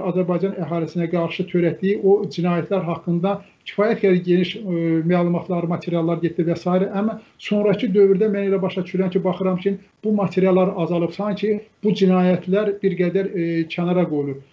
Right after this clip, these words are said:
Biz, e, Qarabağ Komitəsi olaraq xüsusi bəyanatla çıxış etmişdik ki, məhz, e, e, Qarabağ müharibəsi ilə əlaqədar olaraq B M T-nin müvafiq strukturlarına uyğun olaraq, e, hərbi tri-, tribunal yaradılsın.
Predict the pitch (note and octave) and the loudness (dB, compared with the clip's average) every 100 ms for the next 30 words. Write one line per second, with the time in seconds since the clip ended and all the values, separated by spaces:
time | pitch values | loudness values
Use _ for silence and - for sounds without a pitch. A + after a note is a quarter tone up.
0 | _ A3+ A#3 E3+ F#3+ G3 F3+ E3+ E3+ G3 | _ -14 -6 -2 -2 4 4 6 4 4
1 | G3+ G3+ - F#3 G3 F#3+ G3+ F#3 F#3+ G3 | 2 0 -2 0 0 0 0 2 2 0
2 | - - F3 F3+ F#3 F3+ F3 - - F3 | -4 -4 2 4 2 0 -6 -8 -6 -4
3 | F3 - D#3+ - E3 A#3+ - _ _ _ | -2 -4 -6 0 0 0 -8 _ _ _
4 | _ E3 F#3+ - _ _ C4+ F#3 E3 D#3+ | _ 0 0 -2 _ _ -4 2 4 4
5 | D#3 - F3 D#3+ D#3 D#3 D3 F#3 F#3+ G#3+ | 0 -2 -2 0 0 -2 0 2 4 4
6 | F#3+ F#3 F3 D#3+ E3 E3+ E3 D#3+ - F3+ | 2 0 0 -4 -2 -2 -2 -4 0 2
7 | F3 F3+ E3+ E3 E3 E3+ E3+ F3+ F3 F#3+ | 2 -2 -2 0 0 -2 0 0 -2 -4
8 | G3+ E3+ F3 E3+ D3+ F3+ - _ _ G#3+ | -2 0 2 2 0 -4 -10 _ _ -4
9 | E3 F#3+ F#3 F3+ G3 G3+ E3+ F3+ G3+ - | 4 4 4 0 0 0 0 0 -2 -4
10 | - D#3+ F3 E3+ E3+ E3+ E3+ F#3 E3 F3 | -8 -6 -4 -2 -2 -2 -2 -2 0 0
11 | F3+ F3+ E3+ E3 F#3+ G3 _ _ - A3 | 2 2 4 4 0 -4 _ _ -10 -2
12 | E3 F#3 D3+ F#3 G#3+ - F3+ F#3 - F#3 | 0 0 2 2 0 0 0 0 -2 0
13 | F3 F3 D#3 D3+ C#3+ C#3+ C#3+ D#3+ | 2 2 0 0 -2 -6 -6 -8